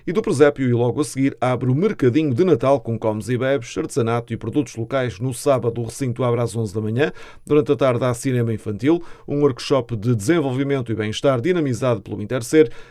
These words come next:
e um workshop de canto popular com a Escola de Música Cantar ao Menino e Janeiras. Às cinco da tarde é lançado O Doce de Torroso, por Tiago Craveiro, seguindo-se às seis e meia o momento de stand-up comedy.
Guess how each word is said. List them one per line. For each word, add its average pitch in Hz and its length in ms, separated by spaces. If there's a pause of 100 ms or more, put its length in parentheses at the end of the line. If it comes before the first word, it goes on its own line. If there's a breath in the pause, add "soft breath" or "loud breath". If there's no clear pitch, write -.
e 160 140
um 165 100
workshop 143 500
de 117 100
canto 135 280
popular 123 460
com 104 160
a - 20
Escola 120 340
de 98 80
Música 120 460
Cantar 117 360
ao 135 180
Menino 123 100 (300)
e 156 160
Janeiras. 110 640
Às 123 220
cinco 156 260
da 143 100
tarde 131 300 (280 loud breath)
é 175 60
lançado 139 720
O 156 80
Doce 131 420
de 104 120
Torroso, 165 500
por 131 160
Tiago 120 380
Craveiro, 117 500 (240 loud breath)
seguindo-se 170 480
às 156 140
seis 165 200
e 120 60
meia 120 240
o - 20
momento 120 400
de 110 120
stand-up 135 500
comedy. 131 380